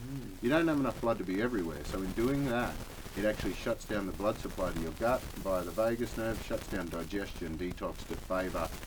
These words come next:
Speaker 2: survival instincts. Alternatively, when you're using citrulline, it can actually supplement.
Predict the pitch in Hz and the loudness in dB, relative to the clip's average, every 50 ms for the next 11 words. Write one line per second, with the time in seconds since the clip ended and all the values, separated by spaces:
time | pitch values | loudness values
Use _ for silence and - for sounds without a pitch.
0 | - - - 101 87 90 85 85 87 87 85 87 82 80 80 78 80 - - - | -6 -4 -4 -2 -2 -2 0 0 0 0 0 -2 -2 -2 -2 -4 -4 -6 -6 -6
1 | 71 - - - - - 82 82 80 - - - - - - - - - - - | -6 -6 -4 -6 -4 -4 -4 -4 -4 -4 -2 -2 -2 -2 -4 -6 -10 -10 -12 -12
2 | - - - - 113 110 107 110 139 143 160 175 175 147 110 98 87 87 90 87 | -10 -10 -6 0 2 2 2 4 4 6 6 8 6 6 6 4 0 0 0 0
3 | 82 82 80 - - - - - - - - - - - - - - - - - | 0 -2 -4 -6 -8 -10 -10 -10 -10 -10 -10 -12 -12 -12 -12 -10 -10 -10 -10 -8
4 | - 101 107 107 101 95 95 95 90 - 92 82 82 80 - 107 95 - - 95 | -2 2 4 4 6 4 4 4 2 2 0 -2 -4 -4 -4 -4 -4 -2 -2 -2
5 | 90 87 85 87 87 - 95 90 90 92 - - 95 85 80 80 - - - - | 0 0 0 -2 -4 -2 -2 -2 -2 -2 -2 -2 -2 -2 -2 -2 -4 -4 -2 -2
6 | - - - 123 120 - - 110 95 92 85 82 | -2 0 2 2 2 2 2 0 2 0 0 -2